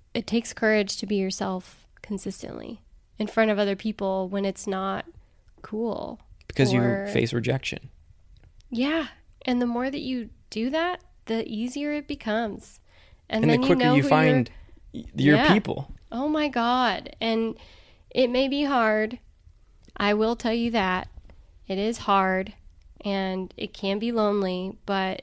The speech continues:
Speaker 1: they're real. Like, you know.
Speaker 2: That's what I've been facing a lot lately. Like, I'm really trying to be fully myself.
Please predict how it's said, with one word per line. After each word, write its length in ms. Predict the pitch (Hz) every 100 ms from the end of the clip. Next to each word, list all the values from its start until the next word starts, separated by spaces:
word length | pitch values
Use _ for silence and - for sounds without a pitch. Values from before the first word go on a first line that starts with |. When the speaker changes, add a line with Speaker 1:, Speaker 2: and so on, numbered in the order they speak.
| -
Speaker 1:
they're 240 | 202 220
real. 680 | 196 185 196 240 247 - - -
Like, 260 | - 208 202
you 100 | 214
know. 560 | 196 185 202 - - -
Speaker 2:
That's 160 | 156 -
what 60 |
I've 60 | 185
been 120 | 151
facing 640 | 113 - - 139 143 127 113
a 60 |
lot 240 | 113 113 110
lately. 320 | 117 - 104
Like, 200 | 95 104
I'm 180 | 110 107
really 340 | 113 127 143
trying 340 | 127 120 117 120
to 100 | 117
be 200 | 104 117
fully 420 | - - 117 120
myself. 680 | 117 104 - 104 117 135